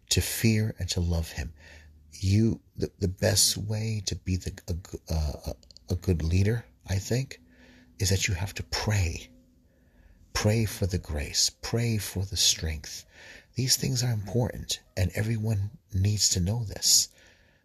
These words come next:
These things are important. We need to pray more for greater faith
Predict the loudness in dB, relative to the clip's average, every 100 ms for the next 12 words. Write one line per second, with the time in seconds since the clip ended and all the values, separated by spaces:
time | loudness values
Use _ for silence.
0 | _ 0 0 0 0 2 0 0 -2 0
1 | 0 2 2 0 0 -4 -4 0 2 2
2 | 0 0 2 0 0 -4 -2 0 2 0
3 | -2 -2 0 0 -2 -8